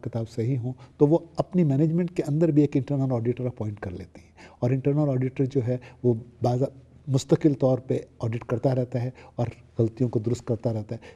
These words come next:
इंटरनल ऑडिट का बड़ा फ़ायदा ये भी है कि ये चूँकि बड़े तसलसल के साथ सारे साल के दौरान होता रहता है, तो इससे गलतियाँ बहुत जल्दी पकड़ी जाती हैं और फ्रॉड करने वाले जो हैं,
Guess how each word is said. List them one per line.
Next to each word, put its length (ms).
इंटरनल 300
ऑडिट 240
का 120
बड़ा 240
फ़ायदा 320
ये 240
भी 180
है 140
कि 60
ये 180
चूँकि 260
बड़े 120
तसलसल 520
के 160
साथ 240
सारे 240
साल 240
के 80
दौरान 200
होता 220
रहता 260
है, 100
तो 60
इससे 380
गलतियाँ 400
बहुत 300
जल्दी 220
पकड़ी 280
जाती 320
हैं 160
और 320
फ्रॉड 480
करने 240
वाले 280
जो 120
हैं, 260